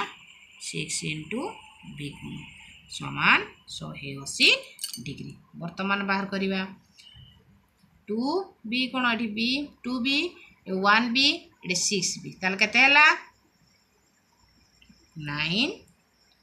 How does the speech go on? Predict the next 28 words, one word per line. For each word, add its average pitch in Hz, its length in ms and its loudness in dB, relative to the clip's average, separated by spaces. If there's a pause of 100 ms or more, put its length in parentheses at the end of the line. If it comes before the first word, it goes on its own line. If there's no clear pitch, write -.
(200)
ବି 156 180 -6
କୋଣ, 139 220 -10 (140)
ନଅ 151 320 -6
ବି 165 220 -6
କୋଣ 156 220 -8 (580)
ସମାନ 147 400 -10
କେତେ? 175 360 4 (380)
ଶହେ 160 480 2 (540)
ଅଶୀ 147 240 -6
ଡିଗ୍ରୀ। 143 280 -12 (580)
ତାହେଲେ 165 400 0 (560)
ବି 180 300 4
କୋଣ 185 360 -2
ସମାନ 151 560 2 (440)
ଶହେ 151 340 -6 (140)
ଅଶୀ 208 260 -4
ଡିଗ୍ରୀ 262 380 4 (480)
by 135 200 -6 (160)
ନଅ। 165 240 0 (360)
ତାହେଲେ 143 160 -12
କେତେ 165 240 -2
ହେଲା? 240 240 8 (460)
ନଅ 151 220 -2
ଦୁଗୁଣେ 151 340 -6
ଅଠର, 143 400 -6 (140)
ଇଏ 185 220 0
ସମ 151 240 -8 (160)
କୋଡ଼ିଏ 151 360 6